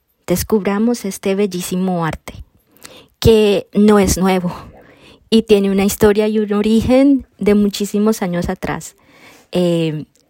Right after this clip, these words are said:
me tomé la, la, la tarea de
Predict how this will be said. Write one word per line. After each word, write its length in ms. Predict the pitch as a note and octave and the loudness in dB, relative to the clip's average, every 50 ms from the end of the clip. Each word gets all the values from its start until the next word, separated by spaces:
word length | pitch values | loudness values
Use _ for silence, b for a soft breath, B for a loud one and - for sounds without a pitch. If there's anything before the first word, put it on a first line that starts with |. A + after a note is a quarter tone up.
| _ _ - | _ _ -4
me 180 | F#3 G3 G3 | -2 -2 0
tomé 420 | - - F#3+ F#3+ F3+ F3 E3+ E3+ E3+ | 0 0 0 0 0 0 0 0 0
la, 300 | F3 F3+ F#3 G3 G3 - _ - | 0 0 -2 -4 -6 -8 _ -4
la, 400 | F#3 F#3 F#3 F#3 F3+ F3 E3+ _ _ _ _ _ | -2 -2 0 -2 -2 -4 -6 _ _ _ _ _
la 200 | - G3+ F#3 F3+ | -8 -4 -4 -4
tarea 600 | - - - E3+ E3+ E3 E3 E3 E3 E3 G#3+ C4+ _ B B B B B B B B B B B B - | -4 -4 -6 -6 -4 -2 -2 -2 -2 -2 -4 -6 _ B B B B B B B B B B B B -6
de 800 | F3 F3 F3 E3 D#3 F3+ F3+ F3+ F3+ F3+ F3 E3+ E3 D3+ D3+ | -4 -4 -4 -2 0 2 2 2 2 2 2 0 0 -2 -4